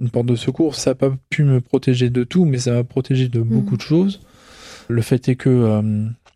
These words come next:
Speaker 1: j'ai su à la fin me démarquer et de manière très habile. Et en plus, me rendre compte qu'effectivement, j'étais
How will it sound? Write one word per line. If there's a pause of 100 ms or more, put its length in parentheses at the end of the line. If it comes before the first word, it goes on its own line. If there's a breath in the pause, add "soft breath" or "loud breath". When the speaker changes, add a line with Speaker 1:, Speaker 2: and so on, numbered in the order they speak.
(800)
Speaker 1:
j'ai
su
à
la
fin
me
démarquer (840)
et
de
manière
très
habile. (400)
Et
en
plus, (380)
me
rendre
compte (160)
qu'effectivement,
j'étais